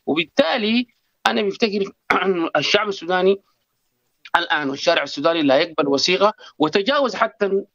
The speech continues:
ال-، ال-، الوثيقة الدستورية، سوف ي-، يعني ح-، حيأتي ب-، بوثيقة جديدة بفهم جديد وبطرح جديد، وحيجبر العسكر أن يتعاملوا معه.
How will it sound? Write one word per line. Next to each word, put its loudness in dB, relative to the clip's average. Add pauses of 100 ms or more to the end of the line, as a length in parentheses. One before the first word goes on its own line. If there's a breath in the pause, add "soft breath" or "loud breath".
ال-، -2
ال-، -4
الوثيقة 2
الدستورية، -4 (300)
سوف -2 (200)
ي-، -2 (360)
يعني -2 (320)
ح-، -2
حيأتي -2
ب-، 0
بوثيقة 0
جديدة 2
بفهم -2
جديد -4
وبطرح -4
جديد، -4 (300)
وحيجبر 0
العسكر -2
أن 0
يتعاملوا 0
معه. -8